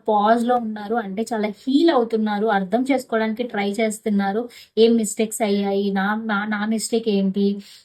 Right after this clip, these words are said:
నేను ఎంత ఆ పర్సన్కి పెయిన్ ఇచ్చాను, నేను వెళ్ళిపోయిన విధానం is not the right thing అని చెప్పి ఈ పర్సన్కి అర్థమవుతుంది. ఓకేనా? So, let's clarify the tower here. అసలు టవర్ ఎందుకు ఉంది చెప్పండి యూనివర్స్?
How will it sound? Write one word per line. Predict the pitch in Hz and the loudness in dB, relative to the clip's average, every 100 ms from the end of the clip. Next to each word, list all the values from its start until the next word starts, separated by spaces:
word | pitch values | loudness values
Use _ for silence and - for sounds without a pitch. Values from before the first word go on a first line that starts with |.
| _ | _
నేను | 226 240 | 2 4
ఎంత | 226 233 | 2 4
ఆ | 262 | 4
పర్సన్కి | 254 226 214 233 247 | 4 2 0 -2 -2
పెయిన్ | 247 214 220 226 | -2 0 2 0
ఇచ్చాను, | 196 - 208 190 196 196 - _ - | -4 -2 0 2 2 -2 -6 _ 2
నేను | 240 240 | 6 6
వెళ్ళిపోయిన | 220 220 269 277 294 285 269 | 6 4 4 6 8 8 6
విధానం | 220 220 247 277 294 285 - 233 | 4 4 2 2 2 0 -2 -4
is | 208 | 0
not | 214 220 | 0 0
the | 220 247 214 | 0 -2 0
right | 196 233 226 _ | 0 0 -4 _
thing | 247 233 233 240 | 0 2 2 0
అని | 233 | -4
చెప్పి | 240 302 | -4 -2
ఈ | 294 | 2
పర్సన్కి | 262 262 302 285 | 2 2 0 2
అర్థమవుతుంది. | 208 196 262 214 175 170 165 151 _ _ 233 | 0 6 6 6 0 -4 -6 -8 _ _ -6
ఓకేనా? | 226 240 311 - - - | -2 -4 -4 -8 -20 -4
So, | 349 | 2
let's | 339 320 - 285 | 2 2 -4 -2
clarify | 226 233 294 320 294 | 0 0 -2 0 2
the | 294 | 2
tower | 294 196 196 240 247 | 4 2 4 0 2
here. | 196 196 269 _ _ _ | 0 -2 -6 _ _ _
అసలు | - 214 | -4 -2
టవర్ | 208 202 226 | 0 0 0
ఎందుకు | 214 214 233 220 | 2 0 0 0
ఉంది | 196 202 | 0 -2
చెప్పండి | 214 190 196 196 | -6 -4 -2 0
యూనివర్స్? | 190 185 202 277 | -2 -2 -6 -6